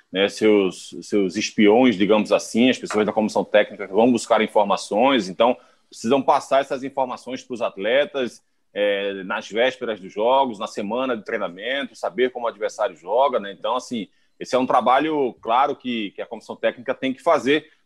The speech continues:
mas é sempre muito importante que o jogador também consiga perceber, é, é, sua importância, né? A importância dele ter essas informações. Queria aproveitar pra fazer a primeira pergunta pro Dani. Eu queria saber como é que foi a mudança no comando técnico do Santa.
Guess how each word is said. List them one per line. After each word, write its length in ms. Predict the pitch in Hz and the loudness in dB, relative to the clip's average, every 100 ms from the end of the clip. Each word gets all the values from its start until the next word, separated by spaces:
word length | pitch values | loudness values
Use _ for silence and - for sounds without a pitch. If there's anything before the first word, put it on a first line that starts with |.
| - | -12
mas 140 | 120 | -4
é 60 | 131 | -2
sempre 280 | - 139 151 | -2 -2 0
muito 280 | 139 139 | 0 -2
importante 540 | 151 160 147 127 139 131 | -2 0 0 0 -2 -4
que 60 | |
o 40 | 127 | -2
jogador 380 | 143 135 127 147 | 2 2 2 0
também 520 | 175 131 131 180 - _ _ _ | 0 2 0 -2 -8 _ _ _
consiga 420 | 131 123 - 185 | -8 -4 0 2
perceber, 720 | 180 160 - 120 127 135 - - | 2 0 -2 0 2 2 2 -4
é, 320 | 104 101 101 | -6 -4 -4
é, 640 | 95 101 92 87 82 76 52 64 - - | -2 -2 -2 -4 -8 -10 -14 -20 -20 -12
sua 240 | - 147 | 0 2
importância, 800 | 165 - 160 - 165 156 - 104 | 2 2 0 2 2 2 2 -4
né? 80 | 104 | -4
A 40 | |
importância 460 | 110 120 - 135 117 | -6 -6 -4 -6 -4
dele 200 | 135 135 | -4 -2
ter 340 | - 151 160 _ _ - | 0 0 0 _ _ -4
essas 260 | 120 143 | -2 0
informações. 840 | 139 139 156 151 143 - 95 87 - _ _ _ | -2 0 0 2 -2 -4 -8 -8 -14 _ _ _
Queria 380 | 170 196 170 110 | 2 4 6 4
aproveitar 420 | - 139 135 139 | 0 -4 -2 -2
pra 100 | 131 | -2
fazer 220 | 131 120 | -6 -6
a 40 | 123 | -6
primeira 300 | 120 127 123 | -4 -6 -6
pergunta 380 | 113 104 117 | -8 -10 -10
pro 100 | - | -8
Dani. 240 | 104 135 151 | -2 0 2
Eu 80 | 151 | 0
queria 240 | 156 156 | 2 2
saber 400 | 151 143 160 170 _ _ _ _ | 2 4 4 2 _ _ _ _
como 160 | 156 180 | 0 2
é 60 | |
que 120 | 196 | 0
foi 360 | - - 202 208 | -4 2 4 6
a 120 | 190 | 4
mudança 600 | 180 180 131 151 180 190 | 2 -4 -4 -4 -4 -8
no 100 | 175 | -10
comando 340 | - 170 165 156 | -6 -6 -6 -4
técnico 560 | 160 151 156 156 165 | 0 0 -2 -6 -4
do 120 | 160 | -6
Santa. 520 | 156 - 139 113 - | -6 0 0 0 -6